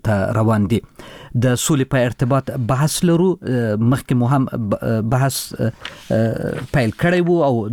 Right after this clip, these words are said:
دوام ورکوو. د پوهنتون استاد نجیب آزاد او د سولې د ولسي حرکت ویان بسم الله وطن دوست را سره دي.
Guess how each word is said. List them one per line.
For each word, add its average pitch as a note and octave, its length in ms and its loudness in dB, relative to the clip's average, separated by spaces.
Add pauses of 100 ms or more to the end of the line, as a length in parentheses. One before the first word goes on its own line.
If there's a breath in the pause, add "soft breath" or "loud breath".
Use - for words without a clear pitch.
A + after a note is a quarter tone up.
(100)
دوام C#3 320 4
ورکوو. F3 320 0 (200)
د B2 140 0
پوهنتون A#2+ 400 2 (480 loud breath)
استاد B2+ 440 2
نجیب C#3 360 0
آزاد E3 320 0
او - 400 -2
د A#2+ 140 2
سولې C3 260 2
د A2+ 80 2
ولسي A2+ 300 0
حرکت C3+ 420 -2
ویان B2+ 320 2
بسم - 180 -4
الله G#2+ 200 2
وطن G#2 320 0
دوست D#3 200 -2
را F3 120 2
سره F#3 240 0
دي. G#3 60 0